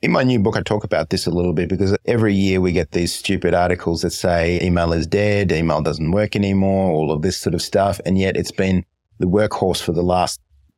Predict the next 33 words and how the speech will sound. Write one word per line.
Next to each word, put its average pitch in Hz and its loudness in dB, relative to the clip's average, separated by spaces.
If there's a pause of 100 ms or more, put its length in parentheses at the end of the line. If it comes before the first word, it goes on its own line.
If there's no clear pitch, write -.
(280)
thirty, 104 2
forty 104 0
<laughs> - -16
years. 107 0 (420)
And 143 2
I 160 2
think 185 0
it's 131 -2
subject 135 0
to, 107 4
I - 0
think, 107 -2
what 101 -2
Nassim 104 0
Taleb 95 0
calls 95 0
the 95 2
Lindy 110 2
effect. - -4
The 98 0
Lindy 120 2
effect 110 -2
is 92 0 (380)
the 110 2
longer 135 4
something 113 0
has 95 2
been 98 0
around, 92 2
the 107 4
more 110 4
likely 92 2
it's - -4